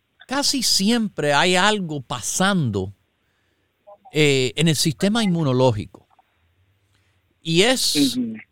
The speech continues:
Speaker 1: una exageración de la reacción inmunológica. En otras palabras, le, básicamente le estamos diciendo que es como un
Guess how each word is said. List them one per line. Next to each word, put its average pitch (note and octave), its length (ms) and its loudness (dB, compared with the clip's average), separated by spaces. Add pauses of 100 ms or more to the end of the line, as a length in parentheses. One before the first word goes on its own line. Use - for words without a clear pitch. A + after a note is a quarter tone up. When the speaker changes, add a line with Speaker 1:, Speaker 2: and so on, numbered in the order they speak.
(320)
Speaker 1:
una G#3 420 -2 (800)
exageración D3 1400 0
de C#3 100 0
la A#2+ 140 0
reacción B2+ 1040 0 (800)
inmunológica. A#2 960 0 (100)
En B2 100 -2
otras F#3 260 -2
palabras, D#3+ 580 2
le, B2+ 220 0 (600)
básicamente C3+ 920 -4
le A2+ 120 -4
estamos C3 380 -4
diciendo C#3 640 -4
que G#2 180 -8
es B2 120 -8
como C3 200 -12
un B2 140 -16